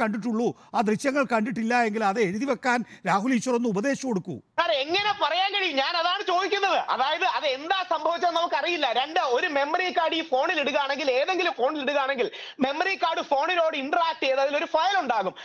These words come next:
Speaker 2: ആ ഫയൽ ഉണ്ടായാൽ പോലും ആക്സസിന്റെ ഹാഷ് വാല്യൂ മാറും, പക്ഷെ ഫയലുകളുടെ മാറില്ല. എന്ത് സംഭവിച്ചു എന്ന് അറിയില്ല.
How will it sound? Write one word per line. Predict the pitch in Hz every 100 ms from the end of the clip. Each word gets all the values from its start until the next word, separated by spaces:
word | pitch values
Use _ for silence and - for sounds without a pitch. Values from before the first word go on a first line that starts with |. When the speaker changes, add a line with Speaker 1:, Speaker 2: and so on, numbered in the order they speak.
| - 277
Speaker 2:
ആ | 381 349
ഫയൽ | 294 359 330
ഉണ്ടായാൽ | 311 311 311 294
പോലും | 277 339 - 240
ആക്സസിന്റെ | 294 - 330 330 311 254
ഹാഷ് | 302 320 370 311
വാല്യൂ | 285 294
മാറും, | 254 240 - - -
പക്ഷെ | - 359 -
ഫയലുകളുടെ | 277 349 381 359 330 294
മാറില്ല. | 302 285 220 240
എന്ത് | 339 370 339
സംഭവിച്ചു | 339 370 381
എന്ന് | 359 320
അറിയില്ല. | 392 403